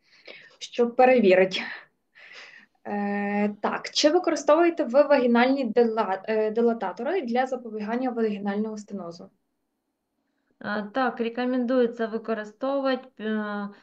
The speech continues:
Speaker 2: у молодих жінок після, е, а, а, ну, поєднаної променевої терапії або самостійної брахітерапії, е,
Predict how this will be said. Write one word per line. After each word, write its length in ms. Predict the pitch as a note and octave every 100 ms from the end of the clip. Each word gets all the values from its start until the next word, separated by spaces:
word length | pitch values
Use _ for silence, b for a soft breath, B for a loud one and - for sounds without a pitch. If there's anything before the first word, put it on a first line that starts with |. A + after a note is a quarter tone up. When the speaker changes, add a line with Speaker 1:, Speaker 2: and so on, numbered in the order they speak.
| B
Speaker 2:
у 120 | - G#3+
молодих 520 | A3 A3+ A3+ A3+ G#3+
жінок 560 | G3+ G#3+ A3 C4 B3+
після, 500 | - A3+ A3 A3+ A3
е, 720 | G#3 - G3+ G3+ G3+ G3 F#3+ F#3 _ -
а, 180 | - - _
а, 260 | - - F#3+ F#3 -
ну, 220 | A3 A3+ G#3
поєднаної 680 | G#3+ A3 C#4 A#3+ C4 B3
променевої 640 | A#3+ A#3 A#3 A#3 A#3 A3+ A3+
терапії 420 | A3 A3 G#3+ G#3+
або 180 | F#3+ G3+
самостійної 720 | G3 G3+ G#3 G#3 B3 B3+ B3
брахітерапії, 1120 | A3 A3+ A3 A3+ A3+ G#3+ G#3+ A3 A3+ A3+ A3 B B B -
е, 380 | G3 G3+ G3 G3